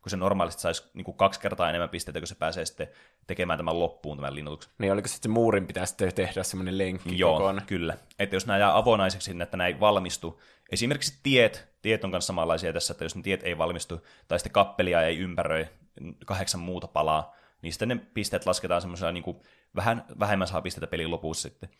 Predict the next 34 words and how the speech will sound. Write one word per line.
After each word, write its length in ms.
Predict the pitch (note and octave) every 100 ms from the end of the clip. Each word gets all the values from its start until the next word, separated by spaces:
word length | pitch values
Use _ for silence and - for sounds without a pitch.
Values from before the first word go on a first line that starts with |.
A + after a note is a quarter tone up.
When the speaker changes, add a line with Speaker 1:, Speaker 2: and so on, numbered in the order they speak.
| _
Speaker 1:
Mutta 200 | - F#2
ideana 320 | G2 A2 G#2+
on 60 | F#2
just 120 | F#2
se, 80 | -
että 300 | F#2 - - - _
kun 80 | F2+
sä 80 | G2
peli 200 | G#2 F#2
aikana 300 | G#2+ G#2+ F#2+
kerrotaan 280 | F#2 F2+ F2+
näitä 140 | E2+
pisteitä, 280 | F#2+ - D#2+
niin 100 | E2
saat 160 | F2+
myös 260 | G2 F#2+ F#2
nää, 180 | F#2 F2
niinku, 160 | F#2+ G2+
työläiset 520 | A2 G2+ F#2 - -
takaisin 400 | A2 G#2 F#2+ F2+
sitten 320 | - - -
itselle, 240 | F2+ E2+
sä 160 | D#2 F2
voit 120 | E2+
käyttää 420 | - F#2+ F#2 E2
niitä 180 | D#2+ D#2
uudestaan, 460 | F2 F#2 D#2+ - C#2
että 100 | -
sulla 100 | E2
ei 40 |
lopu 180 | F2 -
nää 220 | F2+ E2+ E2 _ _ _
pelinapuit, 500 | G#2 G2+ F2+ F2+ F2+ - -
niinku, 180 | F#2